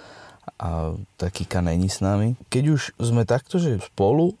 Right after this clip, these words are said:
alebo však tá Kika len le-, leží v kočári, takže to je, neriešiš. Hlavne ide o tú Anku,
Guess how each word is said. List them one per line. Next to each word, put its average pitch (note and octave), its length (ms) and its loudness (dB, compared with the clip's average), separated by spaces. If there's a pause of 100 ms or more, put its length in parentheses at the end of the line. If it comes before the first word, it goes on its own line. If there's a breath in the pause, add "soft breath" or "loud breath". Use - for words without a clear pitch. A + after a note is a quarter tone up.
alebo G#2 480 2
však - 320 -4
tá - 80 -2
Kika B2 400 0
len G#2+ 160 4
le-, D#2+ 240 -2 (160)
leží G2 240 0
v - 160 -4
kočári, G2+ 400 -2
takže - 320 -6
to - 100 -10 (100)
je, - 20 -2 (100)
neriešiš. G2+ 640 0
Hlavne G#2 560 0 (160)
ide G2+ 160 2
o F#2 80 4
tú F#2 240 0
Anku, D3 480 0